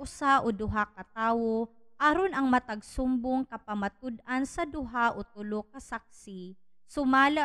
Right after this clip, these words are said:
sa giingon sa kasulatan. Ug kun dili gayud siya mamati kanila,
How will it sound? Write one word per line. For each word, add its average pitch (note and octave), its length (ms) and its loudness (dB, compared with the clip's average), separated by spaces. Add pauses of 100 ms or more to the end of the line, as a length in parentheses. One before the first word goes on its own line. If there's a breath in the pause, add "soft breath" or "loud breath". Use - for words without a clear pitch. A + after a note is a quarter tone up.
sa A#3+ 160 -4
giingon G#3 640 -6
sa - 160 -10
kasulatan. F#3+ 960 -6 (1120)
Ug C#4 160 -4
kun D#4 240 2
dili F4+ 320 4
gayud C#4 320 2
siya A3+ 400 2
mamati G#3 640 0
kanila, G3 720 -2